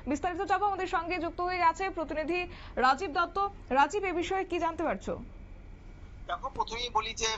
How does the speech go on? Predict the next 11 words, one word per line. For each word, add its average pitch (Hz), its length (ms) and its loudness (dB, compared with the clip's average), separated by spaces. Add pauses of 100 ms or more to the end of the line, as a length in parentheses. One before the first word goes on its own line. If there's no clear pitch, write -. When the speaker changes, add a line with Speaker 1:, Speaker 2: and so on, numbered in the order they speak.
Speaker 2:
মেঘালয়ের 202 580 2
খাসি - 420 2
পাহাড় 190 280 4
অঞ্চলে 185 380 2
এবং 165 400 4
সেই 160 200 0
সঙ্গে, 160 400 4 (440)
এ, 131 380 4 (100)
তোমার 135 220 6 (240)
বার্নি-, 180 420 4 (100)
বার্নিহাট 156 500 8